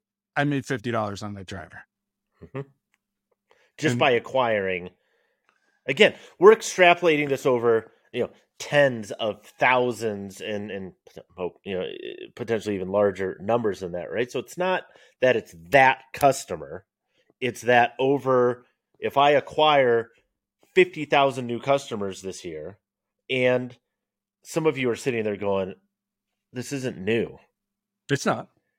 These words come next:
Speaker 2: You're right.
Speaker 1: But
Speaker 2: It's
Speaker 1: you don't
Speaker 2: not
Speaker 1: see it in
Speaker 2: new.
Speaker 1: golf at this level.
Speaker 2: Right.
Speaker 1: You don't, because you have to appease shareholders and, and things like that. It's,
Speaker 2: But
Speaker 1: it's
Speaker 2: you've
Speaker 1: very
Speaker 2: all,
Speaker 1: difficult.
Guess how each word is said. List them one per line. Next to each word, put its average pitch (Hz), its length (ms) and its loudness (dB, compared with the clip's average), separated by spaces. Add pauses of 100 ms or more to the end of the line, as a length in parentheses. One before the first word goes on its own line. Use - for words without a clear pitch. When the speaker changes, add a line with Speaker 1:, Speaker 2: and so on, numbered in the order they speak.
Speaker 2:
You're 139 180 0
right. 294 320 6 (420)
Speaker 1:
But 156 60 0
Speaker 2:
It's - 100 -6
Speaker 1:
you 156 60 0
don't 247 100 6
Speaker 2:
not 269 120 4
Speaker 1:
see 180 100 0
it 185 60 6
in 165 60 6
Speaker 2:
new. 143 60 2
Speaker 1:
golf 143 340 0
at 135 120 -10
this 131 220 -6
level. 117 220 -8 (580)
Speaker 2:
Right. 135 280 4 (120)
Speaker 1:
You 117 80 -8
don't, 131 200 -6 (200)
because 131 640 -4 (600)
you 117 120 -4
have 127 140 -2
to 123 120 -4
appease 117 320 -6
shareholders 104 720 -6
and, 107 280 -16
and 107 180 -14
things 107 300 -10
like 101 200 -16
that. 107 220 -12
It's, 101 60 -20
Speaker 2:
But 135 160 2
Speaker 1:
it's 165 80 -8
Speaker 2:
you've 170 160 0
Speaker 1:
very 165 140 8
Speaker 2:
all, 135 240 8
Speaker 1:
difficult. 123 280 -4